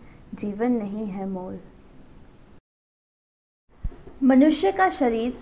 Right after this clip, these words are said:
सत्तर प्रतिशत पानी है। मनुष्य भोजन के बिना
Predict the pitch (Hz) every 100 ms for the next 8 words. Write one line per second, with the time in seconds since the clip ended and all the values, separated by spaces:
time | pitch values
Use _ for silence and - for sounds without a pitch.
0 | - 254 262 339 330 269 233 220 247 247
1 | - - 226 208 233 254 196 190 - -
2 | - - - - - 254 269 311 - 320
3 | 233 240 285 330 349 277 247 214 214